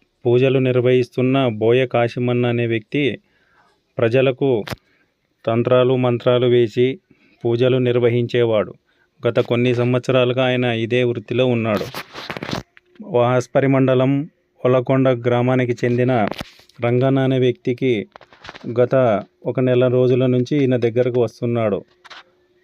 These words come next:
మూడు రోజుల కిందట, "మీ ఇంట్లో దయ్యాలు ఉన్నాయని, దుష్టశక్తి ఉందని, నీ భార్య మూడు నెలల్లో చనిపోతుందని" ఈయన చెప్పాడు. దీంతో భయభ్రాంతులకు గురైన రంగన్న,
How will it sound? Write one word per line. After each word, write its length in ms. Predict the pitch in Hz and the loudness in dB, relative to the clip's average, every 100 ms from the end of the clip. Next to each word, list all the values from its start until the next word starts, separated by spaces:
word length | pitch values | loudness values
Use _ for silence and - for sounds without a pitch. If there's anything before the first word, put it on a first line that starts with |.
| - | -12
మూడు 340 | 165 123 127 120 | -6 -2 0 2
రోజుల 260 | 127 127 | 2 2
కిందట, 400 | 123 127 123 131 139 107 - 196 | 0 -2 0 0 0 -2 -6 -8
"మీ 320 | 123 117 120 | -4 -2 0
ఇంట్లో 500 | 123 131 139 135 110 - _ _ _ _ 165 | 0 0 0 2 0 -6 _ _ _ _ -8
దయ్యాలు 520 | 123 120 127 131 127 | 0 4 4 4 2
ఉన్నాయని, 640 | 127 127 123 120 120 120 - _ _ _ - | 0 0 0 0 -2 -4 -10 _ _ _ -8
దుష్టశక్తి 580 | 117 - 123 123 - 123 | -6 -4 -2 -2 0 0
ఉందని, 480 | 123 123 120 120 123 _ _ _ _ _ 117 | 2 0 0 -4 -8 _ _ _ _ _ -2
నీ 200 | 120 120 | 0 2
భార్య 320 | 117 120 131 | 2 2 0
మూడు 260 | 123 123 | 0 0
నెలల్లో 400 | 120 120 123 123 123 | 0 0 0 0 0
చనిపోతుందని" 640 | 120 117 117 120 117 117 139 | -2 0 -2 0 -2 0 0
ఈయన 140 | 127 | 0
చెప్పాడు. 500 | 117 - 110 120 110 | -2 -2 -2 0 0
దీంతో 400 | 104 110 117 135 | -2 -4 -2 -2
భయభ్రాంతులకు 800 | 123 120 120 120 123 120 123 117 | 2 0 0 0 -2 -2 -2 0
గురైన 300 | 123 123 123 | 0 0 0
రంగన్న, 540 | 117 110 117 131 139 | -2 -2 -2 0 -2